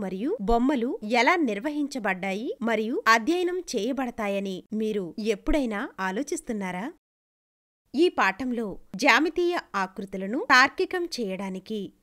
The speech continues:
మరియు నిర్మించడానికి ప్రాథమిక నియమాలను అందించే యూక్లిడ్ యొక్క సూత్రాలు మరియు సిద్ధాంతాల గురించి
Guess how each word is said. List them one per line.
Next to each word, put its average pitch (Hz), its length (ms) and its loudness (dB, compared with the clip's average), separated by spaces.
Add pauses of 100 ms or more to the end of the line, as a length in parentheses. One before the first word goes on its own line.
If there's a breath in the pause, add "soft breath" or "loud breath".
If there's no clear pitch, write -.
(140)
మరియు 196 300 -2 (320)
నిర్మించడానికి 247 840 -2 (180)
ప్రాథమిక 285 460 6 (140)
నియమాలను 208 540 -4 (220)
అందించే 202 500 -8 (340)
యూక్లిడ్ 359 460 2
యొక్క 226 200 -6 (120)
సూత్రాలు 190 540 -6 (380)
మరియు 185 300 -6 (220)
సిద్ధాంతాల 285 600 0 (140)
గురించి 190 360 -6